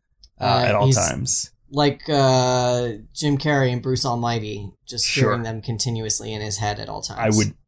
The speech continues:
Speaker 1: I would, yeah. I mean, I, <laughs> I honestly think if he, if he could have that surgery done, he might.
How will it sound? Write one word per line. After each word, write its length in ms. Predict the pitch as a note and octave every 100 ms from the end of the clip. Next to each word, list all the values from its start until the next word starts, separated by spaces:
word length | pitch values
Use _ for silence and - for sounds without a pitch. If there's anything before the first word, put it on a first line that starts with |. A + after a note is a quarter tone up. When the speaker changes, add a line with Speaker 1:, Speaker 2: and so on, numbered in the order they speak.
| -
Speaker 1:
I 140 | A2+
would, 200 | G#2+ A2
yeah. 120 | A2+ -
I 80 | A2+
mean, 120 | A#2+
I, 120 | A#2
<laughs> 240 | - - -
I 200 | - D#3+
honestly 280 | F#3+ F3 D3
think 280 | - F3+
if 140 | D#3 D3
he, 220 | D#3+ C3+ - -
if 100 | D3
he 80 | C3+
could 140 | C#3+ C#3
have 260 | E3 D#3+
that 180 | D#3 C3
surgery 420 | - D3 B2+ C3
done, 260 | A#2+ A#2+ A2
he 120 | G#2+
might. 300 | G2+ D#2 C2+